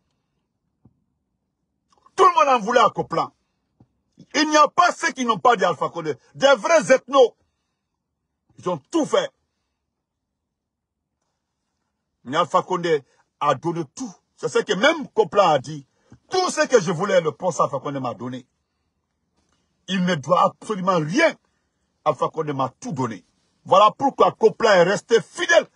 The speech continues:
à Alpha Condé. Vous savez, Coplan, chaque chef, il est fidèle à ce chef-là.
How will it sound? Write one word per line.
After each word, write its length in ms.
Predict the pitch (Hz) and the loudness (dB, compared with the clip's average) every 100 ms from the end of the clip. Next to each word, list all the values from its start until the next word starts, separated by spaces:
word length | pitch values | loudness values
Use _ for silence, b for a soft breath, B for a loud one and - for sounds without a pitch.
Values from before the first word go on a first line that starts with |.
| _ | _
à 60 | - | -8
Alpha 220 | - 113 | -8 -8
Condé. 280 | - 101 85 _ _ _ _ _ - - b b | -12 -16 -18 _ _ _ _ _ -20 -20 b b
Vous 100 | 196 | 0
savez, 280 | 262 277 247 | 4 4 4
Coplan, 340 | 262 262 262 311 _ b b b _ | 2 2 0 -2 _ b b b _
chaque 320 | - - 302 | -4 0 0
chef, 320 | - 262 254 - | 0 2 2 0
il 100 | 165 | 0
est 60 | 170 | 0
fidèle 260 | - 185 | 2 -2
à 60 | 175 | -2
ce 80 | 127 | -2
chef-là. 400 | 175 143 120 | -6 -6 -6